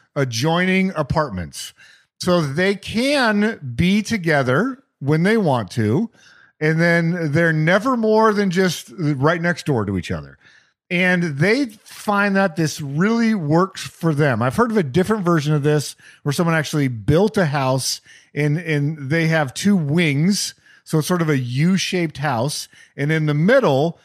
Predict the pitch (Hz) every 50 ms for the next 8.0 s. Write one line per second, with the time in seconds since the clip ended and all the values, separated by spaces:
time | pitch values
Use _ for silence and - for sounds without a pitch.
0 | _ _ _ - 107 113 151 170 175 175 180 175 143 170 175 151 - - - 208
1 | 220 214 - - - - 151 160 160 156 151 147 131 - - 233 240 196 208 208
2 | 208 196 135 92 85 82 - - - - _ _ _ _ _ _ - - 147 151
3 | 143 139 143 160 160 147 143 139 127 120 143 143 151 156 165 165 160 151 147 131
4 | 123 131 151 165 165 - - 120 98 82 82 - _ _ - _ _ _ - 156
5 | 156 160 160 131 127 123 117 170 202 247 262 - - - 240 233 240 240 220 175
6 | 185 185 180 185 233 - - - 147 123 120 156 214 226 _ _ _ _ _ _
7 | _ _ - 113 110 113 151 170 175 180 175 175 170 156 - - 202 170 151 131